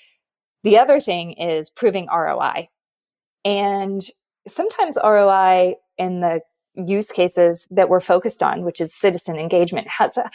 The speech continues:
how do you quantify the value of reaching every citizen? How do you quantify the value of reaching hard to reach populations? So we have to show people the savings that they can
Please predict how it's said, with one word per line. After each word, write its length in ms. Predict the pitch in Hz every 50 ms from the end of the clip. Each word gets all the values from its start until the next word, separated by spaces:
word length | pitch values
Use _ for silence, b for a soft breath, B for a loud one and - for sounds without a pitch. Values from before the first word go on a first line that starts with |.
| B B B B B
how 200 | - 349 392 392
do 100 | 220 247
you 200 | 269 254 247 233
quantify 960 | - - - 226 214 247 294 - 220 170 - - 147 135 - - - - 247 240 - _ _ _ _ _ _ _ -
the 260 | 185 185 185 185 185
value 840 | 175 165 175 190 190 220 214 190 180 156 - - - 143 208 214 - _ _ _ _ _ _ -
of 340 | 190 190 185 180 175 175 180 - _ _ _ _ _
reaching 840 | - - 190 190 185 180 185 226 254 254 - - 226 208 190 185 - -
every 360 | 196 196 175 175 185 180 185
citizen? 680 | 196 - - 180 165 170 175 - - - - 196 185 _ _ _ _ _ _ _ _ _
How 120 | - 262
do 80 | 277 320
you 100 | 339 320
quantify 720 | - - 233 269 208 226 233 - 208 190 185 180 180 175 B B B B
the 60 | 202 196
value 300 | 202 190 180 185 190 180
of 140 | 180 175
reaching 320 | 175 180 180 - - 185 185
hard 280 | - - 214 190 185
to 80 | 175 175
reach 280 | 165 170 170 - - -
populations? 1000 | - 170 165 - - - 165 165 151 - - - 95 107 110 151 - - - _ _ _ _ _ _ _ _ _ _ -
So 180 | - - 202 190
we 300 | 190 190 208 220 240 269
have 200 | 262 220 226 -
to 640 | - - 202 180 180 175 175 170 170 165 160 - - _
show 320 | - - - 208 190 190
people 560 | 190 - 220 190 185 180 170 170 165 160 165 - _ _ _ _ _ _ _ -
the 80 | 180 180
savings 540 | - - - 170 175 175 185 185 190 185
that 140 | - 170 -
they 120 | - 170 170
can 720 | - - 180 170 170 165 165 165 165 165 165 160 165 170